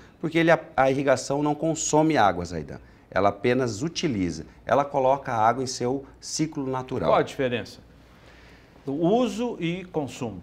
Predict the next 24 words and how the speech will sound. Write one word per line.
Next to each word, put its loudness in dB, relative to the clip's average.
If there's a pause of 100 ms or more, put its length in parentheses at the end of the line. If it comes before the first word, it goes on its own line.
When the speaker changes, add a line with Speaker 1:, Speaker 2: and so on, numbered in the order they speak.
(140)
Speaker 1:
É. -10 (500)
Uso, 6 (220)
você -2
retira 2
a 6
água, 2 (180)
vamos -2
supor, -2
de -4
um -4
córrego 2
natural, 4 (480)
um -12
rio, 0
um -4
córrego -2
natural, -2 (400)
é, -2 (200)
supre -2
o -2
déficit 2
da -6
sua -4
cultura, -2